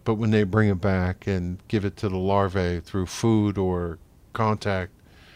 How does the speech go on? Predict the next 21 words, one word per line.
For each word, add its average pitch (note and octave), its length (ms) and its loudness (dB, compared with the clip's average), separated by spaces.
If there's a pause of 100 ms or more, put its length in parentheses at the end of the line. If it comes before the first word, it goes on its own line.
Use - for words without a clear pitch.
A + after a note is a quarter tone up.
(240)
storage A2+ 520 4
in G2+ 180 4
the F#2 460 2
wax, G#2+ 500 2
which G#2 200 -2
is F#2+ 140 -4
lipophilic G2+ 720 -2
and F#2 80 0
is F2+ 260 -6 (180)
holding G#2+ 540 2
it, F2 360 -6 (800)
that C#3+ 180 8
also C#3 420 6
could B2+ 300 0
potentially G#2 600 0
have F#2+ 220 -4
some G2+ 300 -4
impact G2 560 -6
on F2+ 140 -10
our E2+ 120 -8
queens. G2 560 -8